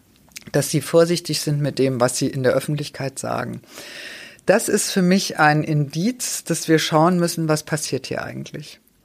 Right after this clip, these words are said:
Und, äh, dass wir wirklich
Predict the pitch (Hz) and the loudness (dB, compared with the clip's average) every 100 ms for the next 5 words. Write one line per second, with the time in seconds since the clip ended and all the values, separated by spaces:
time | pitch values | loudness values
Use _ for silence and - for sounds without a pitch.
0 | _ - - - - - - _ _ 180 | _ -20 -20 -20 -20 -20 -20 _ _ 4
1 | 175 165 - - 180 170 170 165 - 165 | 4 2 -4 0 6 6 6 2 2 4
2 | 165 156 147 135 208 - 226 - | 6 6 2 0 0 0 -4 -4